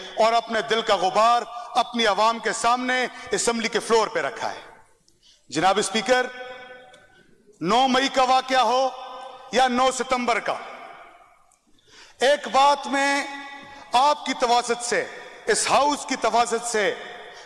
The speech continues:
पूरे पाकिस्तान के पच्चीस करोड़ आवाम को बताना चाहता हूं कि कोई भी सियासी जमात को सिर्फ सियासत से खत्म किया जा सकता है, जोर से, जबर से नहीं खत्म किया जा सकता।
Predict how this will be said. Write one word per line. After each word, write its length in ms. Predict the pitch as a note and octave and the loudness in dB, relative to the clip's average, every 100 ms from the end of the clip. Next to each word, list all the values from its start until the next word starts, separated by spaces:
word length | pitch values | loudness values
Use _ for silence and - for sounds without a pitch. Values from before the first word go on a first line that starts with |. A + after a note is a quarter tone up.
| - | -2
पूरे 220 | B3 C#4 | 2 4
पाकिस्तान 680 | C4+ B3+ A#3 A#3+ - C#4+ C#4 | 4 2 0 -2 2 2 2
के 120 | C4 | -2
पच्चीस 380 | B3+ A#3+ B3 - | -2 -2 -2 -2
करोड़ 280 | A#3 A3 A3 | 2 4 4
आवाम 280 | G#3+ B3+ A#3+ | 4 2 2
को 140 | G#3 | -2
बताना 320 | F#3+ F#3+ F3 | -2 0 0
चाहता 300 | E3+ D#3+ - | 0 -2 0
हूं 140 | D3+ B2 - - - - - - - | -2 -4 -10 -18 -18 -20 -20 -18 -4
कि 100 | G#3+ | -2
कोई 320 | - B3+ C4+ | 2 4 4
भी 140 | B3+ B3+ | 2 0
सियासी 340 | - B3+ B3+ | 2 2 2
जमात 400 | A#3 B3 B3+ B3+ | 0 2 2 2
को 200 | - C#4 C#4+ C#4+ - - - - - - - - - | 0 2 2 0 -4 -16 -18 -18 -20 -20 -20 -20 -8
सिर्फ 340 | - D4+ D4+ B3+ | 0 4 4 2
सियासत 460 | - D4 D#4 D4+ | 0 2 2 -2
से 140 | - A#3+ | -4 -4
खत्म 220 | G#3 G#3+ F3 | -4 -6 -6
किया 240 | F#3+ E3+ | -2 0
जा 140 | D#3 C#3 | 0 -4
सकता 360 | C3 - G#2+ | -6 -8 -8
है, 60 | G2 - - - - - | -8 -12 -20 -20 -20 -12
जोर 400 | C3 A#3 C4+ C4 | 0 4 4 2
से, 260 | - B3+ A#3+ B3 | 2 2 2 2
जबर 240 | A#3+ B3+ B3 | 0 2 0
से 140 | A#3 | 0
नहीं 120 | B3 | -2
खत्म 260 | G3+ G3 E3 | -2 -4 -6
किया 220 | E3 C#3+ | -2 -2
जा 140 | B2 | -2
सकता। 400 | A#2+ - - - | -8 -12 -18 -20